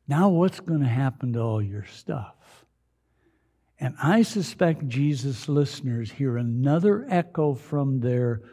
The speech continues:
holy book, from Ecclesiastes again. These words, "I hated all things I had toiled for under the sun, because I must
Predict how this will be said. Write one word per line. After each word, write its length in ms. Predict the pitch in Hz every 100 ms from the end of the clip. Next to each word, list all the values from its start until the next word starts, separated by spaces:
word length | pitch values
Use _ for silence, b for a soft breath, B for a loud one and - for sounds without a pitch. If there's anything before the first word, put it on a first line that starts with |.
| B B
holy 460 | - 135 117 110 113
book, 420 | 107 117 101 -
from 240 | - 123
Ecclesiastes 1120 | 117 110 127 123 117 127 123 127 117 143 135 127
again. 500 | 131 151 170 104 101 b b b -
These 340 | 147 160 175 131
words, 340 | 120 107 104 b b b b
"I 340 | 131 147 151
hated 680 | 135 107 - 160 165 156 143
all 260 | 151 143 143
things 560 | 113 - 143 143 131 - B B
I 140 | 147
had 260 | 135 131 107
toiled 600 | - 151 151 143 135 117
for 340 | - 139 127
under 300 | 131 131 127
the 160 | 120 117
sun, 380 | - 139 127 113 139 B
because 380 | 160 131 160 147
I 140 | 147
must 240 | 143 -